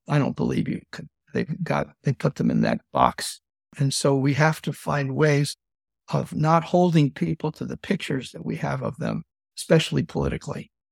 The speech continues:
And the media feeds all this. And so it makes it really, really hard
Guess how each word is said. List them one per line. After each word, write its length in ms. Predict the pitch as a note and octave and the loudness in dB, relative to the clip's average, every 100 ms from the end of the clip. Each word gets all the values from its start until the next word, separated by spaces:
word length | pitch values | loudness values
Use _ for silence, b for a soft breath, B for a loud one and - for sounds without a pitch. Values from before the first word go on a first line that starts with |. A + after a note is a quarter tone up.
| _ _ - | _ _ 0
And 140 | C3+ | 4
the 40 | B2+ | 6
media 320 | F3 F3 C3 | 8 8 4
feeds 340 | - D3+ D#3+ | 2 0 0
all 220 | - C3 | 0 -2
this. 240 | A#2 A#2+ - | -4 -6 -6
And 120 | C#3+ | -6
so 140 | - | -6
it 80 | - | -6
makes 220 | - - | -6 -8
it 100 | - | -8
really, 320 | - D#3+ - - | 0 2 2 -2
really 240 | - A1 | -6 -6
hard 380 | - G#1+ G1+ | 0 0 0